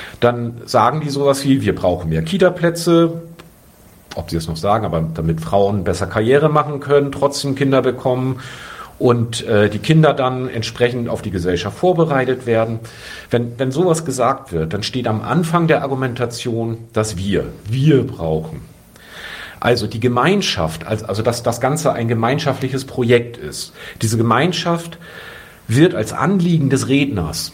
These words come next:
des Politikers, der das jetzt sagt, aber auch des Zuhörers, also den, dem, dem er das jetzt sagen will, diese Gemeinschaft wird als Selbstverständlichkeit unterstellt, die Identifikation mit dem Wir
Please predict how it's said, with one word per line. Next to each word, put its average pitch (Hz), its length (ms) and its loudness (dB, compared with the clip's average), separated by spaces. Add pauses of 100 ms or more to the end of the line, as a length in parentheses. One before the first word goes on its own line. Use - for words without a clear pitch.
(440)
des 95 100 -2
Politikers, 117 560 -2
der 95 100 -2
das 80 140 -4
jetzt 80 160 -6
sagt, - 380 -10
aber - 200 2
auch 131 140 0
des 165 200 -2
Zuhörers, 95 640 2
also 95 160 -6
den, 113 240 0
dem, 113 260 -2
dem 113 140 -2
er 117 80 0
das 113 160 0
jetzt - 160 -2
sagen 120 340 0
will, 82 180 0 (260)
diese 117 160 -2
Gemeinschaft 127 440 2
wird 135 120 -2
als 113 160 -4
Selbstverständlichkeit 135 1160 0
unterstellt, 110 840 0 (800)
die 131 180 4
Identifikation 143 1120 0
mit 104 160 -2
dem 87 260 -2
Wir 82 320 0